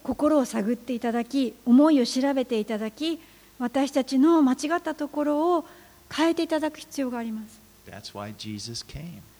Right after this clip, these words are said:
Speaker 1: だからイエス様が来てくださいました。
Speaker 2: Otherwise, without the Lord, we just live in darkness.
Speaker 1: もう主を、が、もしそのことをしてくださらないならば、私たちはずっと暗闇に生き続けるしかなかったんです。
Speaker 2: All right, let's read twenty-four to thirty, and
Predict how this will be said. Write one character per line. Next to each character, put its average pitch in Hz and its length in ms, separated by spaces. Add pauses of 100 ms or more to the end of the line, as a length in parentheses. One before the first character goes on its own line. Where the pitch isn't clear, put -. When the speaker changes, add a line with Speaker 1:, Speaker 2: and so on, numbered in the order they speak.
Speaker 1:
だ 302 140
か 359 140
ら 359 100
イ 294 100
エ 294 60
ス 277 60
様 240 200
が 247 140
来 - 80
て 220 120
く 208 100
だ 185 100
さ - 120
い 208 60
ま 208 140
し - 60
た。 - 120 (160)
Speaker 2:
Otherwise, 113 640
without 127 340 (100)
the 120 80
Lord, 127 360
we 120 80
just 120 300
live 117 220
in 117 100
darkness. - 640 (280)
Speaker 1:
も 233 100
う - 20
主 359 360
を、 254 260 (420)
が、 220 140
も 254 200
し - 80
そ 247 120
の 262 100
こ 370 120
と 359 120
を 277 40
し - 80
て 269 140
く 285 80
だ 302 140
さ 330 120
ら 349 120
な 311 120
い 233 60
な 214 100
ら 196 60
ば、 240 180 (300)
私 226 240
た 208 120
ち 208 140
は 196 120
ず 208 180
っ - 40
と 269 180
暗 262 180
闇 247 220
に 233 180
生 - 100
き - 40
続 214 180
け 240 100
る 196 100
し - 100
か 269 100
な 208 100
か 196 100
っ - 20
た - 140
ん 202 60
で 185 60
す。 110 60
Speaker 2:
All 104 80
right, 101 120
let's 131 240
read 127 160
twenty-four 131 480
to 113 140
thirty, 139 320
and 170 140